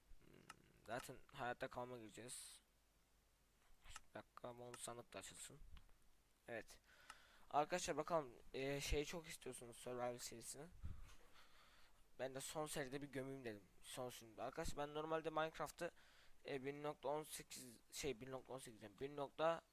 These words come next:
sekiz nokta dokuzdan sonra arkadaşlar hiç oynamadım neredeyse. Çünkü yeni sürümleri bana çok iyi gelmiyordu. Şu vuruş, vuruş hisleri falan değişti arkadaşlar. O zaman Minecraft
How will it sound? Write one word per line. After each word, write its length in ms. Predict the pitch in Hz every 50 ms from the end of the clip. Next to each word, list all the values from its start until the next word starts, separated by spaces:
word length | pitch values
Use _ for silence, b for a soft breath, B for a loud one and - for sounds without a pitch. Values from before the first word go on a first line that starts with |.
| - - - - - - - - -
sekiz 240 | - 139 - 156
nokta 260 | 151 151 151 - 143 131
dokuzdan 400 | 143 - - 139 127 151 151 156
sonra 260 | 151 156 143 139 139
arkadaşlar 440 | 139 135 143 139 147 147 170 165 160
hiç 300 | 170 165 160 - - 160
oynamadım 400 | 139 143 143 139 127 117 117 113
neredeyse. 460 | 113 113 110 117 120 - - 170 190 B B B B B B B B -
Çünkü 220 | - 135 139 131
yeni 160 | 151 151 156 151
sürümleri 420 | - - 156 156 156 156 147 139
bana 240 | 139 139 143 147 -
çok 240 | - - 160 - 156
iyi 120 | 156 143
gelmiyordu. 460 | 135 147 147 143 131 127 117 - 175 - - - - - - - - - - - - - - - - - - - - - - - - - - - B B B B B B B
Şu 160 | - - 143
vuruş, 340 | 139 156 175 196 208 - - - - - -
vuruş 440 | - 98 139 151 147 190 185 - -
hisleri 320 | 165 - - - 170 160
falan 280 | 175 180 170 160 160 156
değişti 280 | 156 165 165 - - 165
arkadaşlar. 540 | 135 123 - 127 120 - - 117 - - - - - -
O 80 | 151
zaman 180 | 160 180 170 160
Minecraft 440 | 160 160 160 160 - 156 147 -